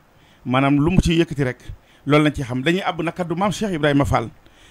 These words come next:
bi ñu ko laajee kan mooy Serigne Touba Khadim Rasoul, daf leen a joxoñ ab guy, si ndax ba tafu ca, mu ne ko, "Lee lan la?" Ñu ne ko, "Ab guy la." Ñu ne ko, "Lan moo ci tafu?" Ñu ne ko, "Si ndax." Mu ne ko, "Si ndax bi lu mu tafu actuellement si guy gi, loolu la ci xam." Ñu ne ko, "Waaw." Mu ne ko, "Loolu laa xam si sëñ bi,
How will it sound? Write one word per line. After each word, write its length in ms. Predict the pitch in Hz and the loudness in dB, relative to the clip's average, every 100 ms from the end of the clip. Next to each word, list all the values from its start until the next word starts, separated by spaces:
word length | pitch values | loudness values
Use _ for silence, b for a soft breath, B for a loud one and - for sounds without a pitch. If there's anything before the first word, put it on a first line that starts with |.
| b | b
bi 100 | 151 | -2
ñu 60 | 156 | 2
ko 80 | |
laajee 280 | 156 143 139 | 4 4 2
kan 100 | 156 | -2
mooy 140 | 147 135 | -4 -6
Serigne 240 | 151 135 | -6 -6
Touba 240 | 127 127 127 | -4 -4 -2
Khadim 260 | 135 127 | -2 -2
Rasoul, 280 | 113 - 113 - - b b b b - | -2 0 -2 -4 -16 b b b b -2
daf 140 | 131 | 0
leen 160 | 160 175 | 2 0
a 40 | |
joxoñ 220 | 165 170 | 0 -2
ab 140 | 147 143 | -4 -4
guy, 240 | 156 269 - _ _ b b b | -4 -4 -10 _ _ b b b
si 160 | 127 160 | -4 -2
ndax 160 | 160 147 | -2 0
ba 80 | |
tafu 220 | 156 165 - | 0 0 -4
ca, 100 | 160 143 | -6 -2
mu 120 | 139 | 0
ne 80 | 156 | 2
ko, 100 | 160 | 2
"Lee 140 | 175 | 0
lan 100 | 175 | 0
la?" 60 | 170 | -2
Ñu 80 | 165 | -2
ne 60 | 156 | -4
ko, 80 | |
"Ab 80 | 139 | -2
guy 140 | 147 147 | 2 2
la." 120 | 120 - - b b b | 2 -8 -20 b b b
Ñu 80 | 147 | 2
ne 60 | 165 | 4
ko, 80 | |
"Lan 120 | 170 190 | 4 4
moo 100 | 185 | 4
ci 80 | - | 2
tafu?" 180 | 139 | 2
Ñu 80 | 151 | -2
ne 60 | 147 | -2
ko, 100 | 131 | -2
"Si 120 | 147 | -4
ndax." 160 | 139 127 | -6 -4
Mu 100 | 151 | -4
ne 60 | |
ko, 40 | 151 | -4
"Si 100 | 170 | -6
ndax 120 | 165 | -4
bi 60 | 151 | -2
lu 80 | 175 | -2
mu 100 | 190 | -4
tafu 200 | 185 151 - | -6 -8 -10
actuellement 400 | 156 160 151 135 | -8 -4 -4 -4
si 100 | 160 | -6
guy 140 | 180 | -6
gi, 60 | 151 | -2
loolu 160 | 156 156 | -2 -2
la 60 | |
ci 80 | 143 | -8
xam." 160 | 135 107 b b b - | -14 -16 b b b -2
Ñu 80 | 135 | 0
ne 80 | |
ko, 80 | 139 | 2
"Waaw." 120 | 135 | 2
Mu 80 | 139 | 2
ne 60 | 139 | 2
ko, 100 | 131 | 2
"Loolu 180 | 135 143 | 0 0
laa 100 | 135 | -4
xam 180 | 131 117 | -6 -10
si 80 | |
sëñ 220 | 113 117 | -8 -6
bi, 100 | 110 | -6